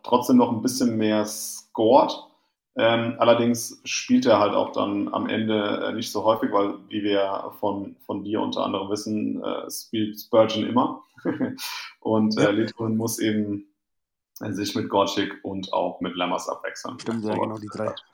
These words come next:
Speaker 2: switchen. Nee, gut, K-, Grayson hätte ich jetzt, jetzt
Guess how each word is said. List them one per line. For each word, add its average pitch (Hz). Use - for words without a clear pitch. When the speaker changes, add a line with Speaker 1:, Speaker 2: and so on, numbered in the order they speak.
Speaker 2:
switchen. -
Nee, 127
gut, -
K-, 113
Grayson 143
hätte 139
ich 123
jetzt, -
jetzt 135